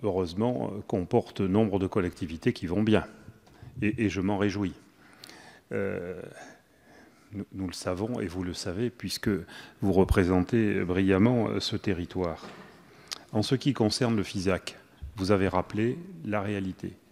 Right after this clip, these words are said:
C'est-à-dire que par rapport au budget précédent, sur, euh, un amendement émanant de l'Assemblée nationale, deux millions d'euros ont été, euh, votés en plus.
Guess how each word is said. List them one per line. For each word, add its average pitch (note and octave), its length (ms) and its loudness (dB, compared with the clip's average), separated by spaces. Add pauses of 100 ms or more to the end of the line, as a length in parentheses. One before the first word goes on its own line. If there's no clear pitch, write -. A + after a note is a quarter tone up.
(140)
C'est-à-dire G#2 520 -6
que G2+ 120 -6
par F#2 180 0
rapport F#2 480 -2 (640)
au A#2 80 2
budget G2 440 0
précédent, A2+ 680 -2 (220)
sur, A2 460 0
euh, E2+ 160 -2 (280)
un G2 160 0
amendement F#2+ 640 0
émanant F#2+ 360 -4
de F2 100 -6
l'Assemblée F2+ 400 -6
nationale, G#2+ 580 -4 (380)
deux G2 160 2
millions F#2+ 320 2
d'euros G2 400 4
ont G2 100 0
été, G2+ 460 -2
euh, F#2 160 -2
votés F#2 480 -2
en F#2+ 160 -6
plus. - 440 -10